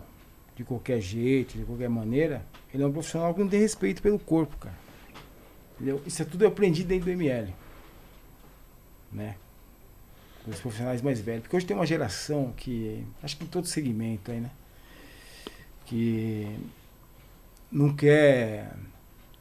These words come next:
escutar, não quer observar, não quer aprender. Como uma gíria que tem, que é com os antigões, né? A gente fala, "Pô, o cara não quer aprender com o antigão."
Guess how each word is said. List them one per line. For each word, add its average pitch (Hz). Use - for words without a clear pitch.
escutar, 127
não 123
quer 120
observar, 123
não 135
quer 135
aprender. 135
Como 131
uma 131
gíria 120
que 135
tem, 131
que 147
é 139
com -
os 135
antigões, 123
né? 120
A 110
gente 113
fala, -
"Pô, -
o 110
cara 139
não 127
quer 151
aprender 143
com 143
o -
antigão." 123